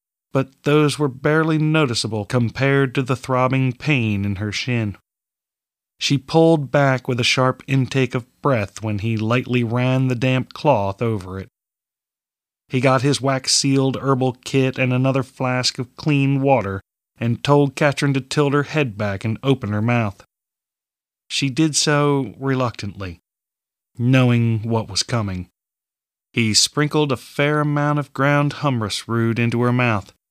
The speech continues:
and handed her the flask. She gulped,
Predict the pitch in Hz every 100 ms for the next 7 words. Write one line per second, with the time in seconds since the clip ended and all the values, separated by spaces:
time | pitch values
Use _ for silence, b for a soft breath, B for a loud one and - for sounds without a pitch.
0 | _ - 107 - 143 110 92 101 101 95
1 | - 117 107 101 - - _ _ _ _
2 | _ - - 123 110 107 123 107 -